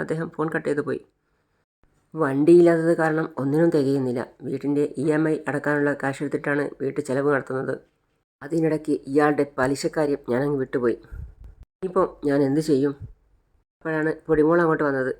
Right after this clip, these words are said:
"ഏട്ടത്തി." "ആ, എന്താ പൊടിമോളെ?" "ഏട്ടൻ്റെ ഫോണിൽ ഒരു മെസ്സേജ് വന്നിട്ടുണ്ടായിരുന്നു. ഞാൻ ഓപ്പൺ ചെയ്ത് നോക്കുമ്പോൾ വീടിൻ്റെ ഇ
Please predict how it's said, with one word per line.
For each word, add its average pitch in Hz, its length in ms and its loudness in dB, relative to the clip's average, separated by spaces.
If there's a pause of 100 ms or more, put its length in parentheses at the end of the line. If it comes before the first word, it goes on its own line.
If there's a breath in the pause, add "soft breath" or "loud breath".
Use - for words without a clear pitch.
"ഏട്ടത്തി." 147 280 -2 (340)
"ആ, - 20 -2 (260)
എന്താ 151 200 -2
പൊടിമോളെ?" 151 360 -2 (880)
"ഏട്ടൻ്റെ 175 360 -4
ഫോണിൽ 165 260 0 (120)
ഒരു 160 160 -2
മെസ്സേജ് 151 340 -2
വന്നിട്ടുണ്ടായിരുന്നു. 139 560 -4 (200)
ഞാൻ 127 140 -8 (260)
ഓപ്പൺ 135 220 -4
ചെയ്ത് 147 220 0
നോക്കുമ്പോൾ 135 380 -6 (600)
വീടിൻ്റെ 156 300 0 (260)
ഇ - 20 2